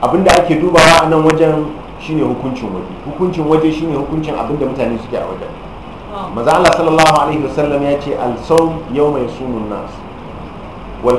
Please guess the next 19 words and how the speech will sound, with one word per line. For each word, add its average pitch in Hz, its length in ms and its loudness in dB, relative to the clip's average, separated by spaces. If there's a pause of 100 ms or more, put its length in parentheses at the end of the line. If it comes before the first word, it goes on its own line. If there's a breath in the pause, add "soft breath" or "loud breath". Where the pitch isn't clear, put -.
fitr 170 240 2 (100)
yawma 143 240 0
yufṭirun 123 480 -2
nas, 113 380 -4 (560)
wal 117 160 2
adha 151 580 4
yawma 143 220 2
yudhhin 117 480 -4
nas." 98 180 -10 (920)
Azumi 160 300 6
ran 160 120 4
da 147 60 0
mutane 131 320 -2
suke 117 160 -6
azumi. 98 400 -6 (1500)
Shan 160 220 2
ruwa 151 480 6
karamar 143 260 4
sallah 160 220 4